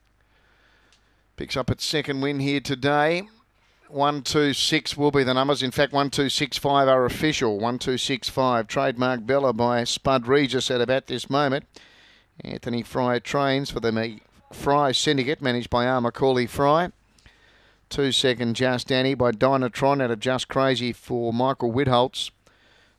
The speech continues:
Six third, Assertive Fury by Lochinvar Marlowe out of Fighting Fury for Tony Hinrichsen. One, two, six.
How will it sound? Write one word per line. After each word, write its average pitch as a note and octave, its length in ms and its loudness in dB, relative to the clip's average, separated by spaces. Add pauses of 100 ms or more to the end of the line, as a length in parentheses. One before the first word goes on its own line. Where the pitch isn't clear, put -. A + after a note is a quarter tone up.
(100)
Six - 360 -2
third, A2+ 240 2
Assertive A2+ 480 0
Fury A2+ 320 0
by A2 80 2
Lochinvar A2+ 560 2
Marlowe A#2 360 0
out A2+ 100 2
of A2 60 -2
Fighting A2+ 420 -2
Fury A2+ 360 -2
for A2 140 -10
Tony A2+ 340 -2
Hinrichsen. A2+ 560 -2
One, B2+ 320 0
two, C3 260 0
six. - 640 -2